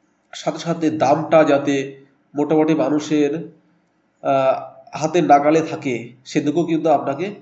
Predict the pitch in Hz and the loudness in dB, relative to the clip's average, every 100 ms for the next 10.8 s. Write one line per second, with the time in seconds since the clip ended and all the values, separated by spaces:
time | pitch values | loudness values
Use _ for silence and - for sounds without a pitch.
0 | - _ _ 131 135 143 160 147 - 135 | -20 _ _ -2 -2 0 0 0 -2 -10
1 | 117 110 - - _ _ _ _ - 135 | -10 -12 -14 -20 _ _ _ _ -10 0
2 | 156 160 139 156 156 156 151 151 - 160 | 0 2 0 0 -2 -2 0 -2 -2 -2
3 | 165 160 156 160 156 156 - - _ _ | -2 -2 -6 -2 -2 -2 -8 -18 _ _
4 | _ _ _ _ - - 170 175 156 143 | _ _ _ _ -16 2 2 2 -2 -2
5 | 120 - - _ _ _ _ - 160 165 | -2 -4 -16 _ _ _ _ -6 -4 -2
6 | 170 170 139 135 127 120 90 - _ _ | 0 -2 -4 -8 -6 -8 -8 -12 _ _
7 | _ _ _ 139 - 190 180 180 - 180 | _ _ _ -8 -4 -6 -4 -8 0 2
8 | 175 170 156 170 185 175 170 151 143 139 | 2 -2 -8 -6 -4 -2 -2 -2 -4 -4
9 | 143 131 131 139 - _ _ _ 139 143 | -4 -4 -8 -12 -20 _ _ _ -2 0
10 | 156 160 156 139 143 147 123 - | 0 0 0 0 0 0 -2 -8